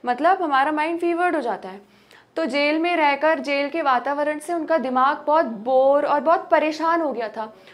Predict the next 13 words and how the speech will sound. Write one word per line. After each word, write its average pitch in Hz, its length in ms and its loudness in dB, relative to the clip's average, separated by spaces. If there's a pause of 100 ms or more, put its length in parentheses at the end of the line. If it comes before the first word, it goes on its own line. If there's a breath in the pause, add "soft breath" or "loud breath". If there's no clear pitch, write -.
(180 loud breath)
तो 339 80 -2
जो 381 140 0
पर्वत 311 520 2 (460 soft breath)
का 349 100 8
जो 403 380 2
नज़ारा 262 560 6
था 330 220 2
वो 330 140 0
उन्हें 359 180 0
इतना 370 260 -2
अच्छा 339 340 0
लगता 302 320 -4
था 330 280 -2